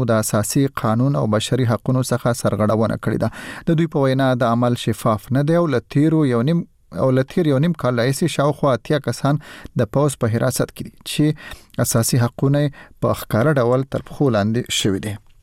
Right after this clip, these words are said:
تاسو له مشال رادیو خبرونه اورئ. د خوړو نړیوال پروګرام په افغانستان کې د ژمي پر مهال د میلیونونو بېوزلو کسانو پر وضعیت اندېښنه څرګنده کړې ده.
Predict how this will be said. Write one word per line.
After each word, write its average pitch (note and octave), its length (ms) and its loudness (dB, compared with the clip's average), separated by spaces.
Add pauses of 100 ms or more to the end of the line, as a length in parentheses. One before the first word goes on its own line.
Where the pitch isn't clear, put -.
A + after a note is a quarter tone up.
(1160)
تاسو C#3 220 2
له C3 160 2
مشال B2+ 340 0
رادیو A#2+ 260 2
خبرونه G2 380 -2
اورئ. A2 140 -8 (480)
د D#3 100 4
خوړو F3 300 0
نړیوال E3 340 2 (100)
پروګرام C#3+ 420 0
په C#3 120 0
افغانستان A#2 580 0
کې C#3 180 0
د A2+ 160 2
ژمي D3+ 300 2
پر A#2 160 2
مهال B2+ 380 2
د A#2 120 2
میلیونونو A#2 560 2 (200)
بېوزلو B2+ 580 0
کسانو C3 400 -2
پر - 160 0
وضعیت G#2+ 440 -2 (100)
اندېښنه G#2+ 440 0
څرګنده F#2+ 480 0
کړې G2 220 0
ده. G2 40 0